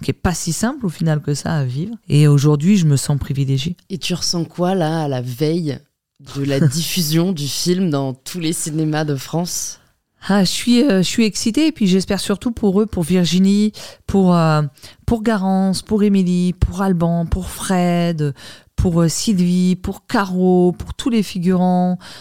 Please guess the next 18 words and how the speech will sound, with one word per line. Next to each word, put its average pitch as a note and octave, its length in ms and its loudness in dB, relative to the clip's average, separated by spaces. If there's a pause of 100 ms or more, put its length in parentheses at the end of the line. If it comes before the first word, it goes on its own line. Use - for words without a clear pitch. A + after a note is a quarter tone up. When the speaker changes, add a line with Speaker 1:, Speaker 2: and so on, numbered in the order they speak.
(180)
Speaker 1:
euh, C3+ 1500 -2
pour - 220 -10
tout, A3 280 0
euh, D#3+ 220 2 (600)
toutes A#3 240 -6
les G3 60 0
personnes A#3 440 0
qui G3+ 120 0
ont E3+ 120 2
travaillé G3+ 460 0
sur F3+ 200 -2
ce - 60 -10
film, G#3 140 -2
j'espère E3 300 -4
que - 80 -14
ça D#3 100 -2
va D3 120 0
réussir. D3 480 -4